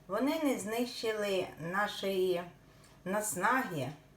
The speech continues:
Вони не знищили нашої мрії. Ми будемо вільні. Ми будемо жити так,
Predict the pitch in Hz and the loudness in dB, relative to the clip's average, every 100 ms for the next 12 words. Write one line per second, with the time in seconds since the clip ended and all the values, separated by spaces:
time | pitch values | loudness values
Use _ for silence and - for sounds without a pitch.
0 | - - - - - 175 214 240 247 196 | -20 -20 -20 -20 -6 -2 0 0 0 0
1 | 147 196 196 190 220 254 - - 190 165 | -2 -4 -4 -4 0 0 -2 -2 0 0
2 | 143 131 143 185 208 - 190 180 170 - | -2 -2 -2 0 -2 -2 0 0 0 -4
3 | 156 170 185 196 185 156 135 160 - - | -4 -4 -2 -2 -4 -4 -6 -8 -14 -20
4 | - - - - - - 214 240 311 262 | -20 -20 -20 -20 -16 -6 -6 -4 0 2
5 | 240 220 185 170 185 170 165 151 147 147 | 2 0 -2 -4 -2 -2 -4 -2 -4 -6
6 | - - - - - - 196 214 226 208 | -14 -20 -20 -20 -18 -8 -6 -4 -4 -2
7 | 214 214 208 165 160 196 220 214 196 190 | -2 0 -2 -4 -6 -4 -4 -4 -6 -6
8 | - 277 294 - | -2 -2 -2 -6